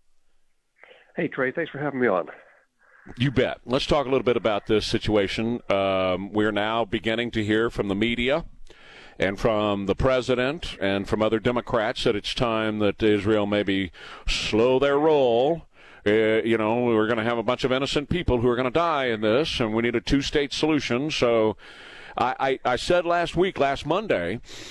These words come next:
Speaker 2: we were three days into it by then, and I said it's not gonna take long before the media and the Democrats change the, the narrative on this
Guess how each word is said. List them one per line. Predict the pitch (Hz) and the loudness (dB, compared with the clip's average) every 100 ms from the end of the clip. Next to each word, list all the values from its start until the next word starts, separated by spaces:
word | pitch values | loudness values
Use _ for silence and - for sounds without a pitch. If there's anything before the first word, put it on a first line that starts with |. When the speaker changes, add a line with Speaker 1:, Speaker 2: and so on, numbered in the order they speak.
| - | -4
Speaker 2:
we | 107 120 | 2 4
were | 113 | 4
three | - 160 170 | 2 2 2
days | 170 143 | 2 2
into | 160 180 - 131 | 0 0 2 2
it | 113 | 2
by | 113 110 | 0 0
then, | 110 131 | 0 0
and | 123 | 0
I | 117 | -2
said | - 202 175 | 0 0 0
it's | 123 139 | 0 -2
not | 147 | 0
gonna | 156 | -2
take | 151 170 165 | 0 0 0
long | 165 190 156 135 | 2 2 2 -2
before | 123 127 | -2 0
the | 107 | 0
media | 107 123 135 143 | 0 0 2 0
and | 127 123 | 0 -2
the | |
Democrats | 120 151 156 135 113 - | 0 0 0 0 0 -2
change | - - - 123 135 143 143 - 127 | -8 -6 -4 -2 -2 -2 -4 -2 2
the, | 123 117 117 - | 2 2 -2 -2
the | 113 | 0
narrative | 110 135 175 160 117 98 | 0 0 0 2 2 2
on | 104 98 | 0 2
this | 95 101 | 2 0